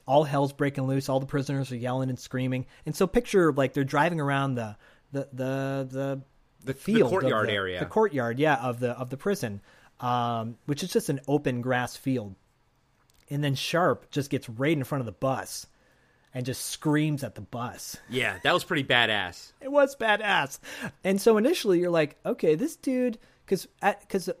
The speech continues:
Speaker 1: again, as a, as a viewer, you're like, "Okay, this is the prison. All these people are bad." Uh, you know, and, and, and the, and the prisoner guards and the, and the warden or the, or the governor are good,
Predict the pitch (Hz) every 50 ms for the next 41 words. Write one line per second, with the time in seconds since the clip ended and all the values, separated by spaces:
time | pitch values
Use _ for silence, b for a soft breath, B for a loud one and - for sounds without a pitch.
0 | _ _ 160 165 165 208 202 170 143 139 139 143 131 139 139 123 131 123 120 -
1 | 131 127 - 123 107 104 143 208 254 208 147 127 127 123 123 127 120 120 117 -
2 | 131 131 - 123 107 95 92 - _ _ - 110 - 120 107 - - - 190 202
3 | 202 202 208 190 185 190 b b b b b b b - 131 135 131 131 120 107
4 | - - 160 147 - 120 110 104 95 - - 156 165 175 170 165 160 160 156 -
5 | b b b b b b _ 135 127 123 117 113 110 107 104 101 101 104 101 95
6 | 120 131 _ 120 117 120 113 104 101 95 92 104 110 110 104 98 - 107 104 104
7 | 101 98 _ - 117 107 101 95 - - - 107 104 - - 170 170 156 170 160
8 | 147 139 135 139 135 135 139 135 139 135 131 - - 131 117 110 104 101 _ _
9 | _ - 120 110 107 104 101 101 113 143 165 170 165 160 151 143 123 113 107 104
10 | 98 107 - _ _ _ _ _ _ _ _ _ _ _ _ _ - 131 123 117
11 | 107 110 104 101 95 - - 123 147 147 147 147 147 147 143 143 147 117 120 113
12 | 101 - 143 143 156 165 160 160 156 160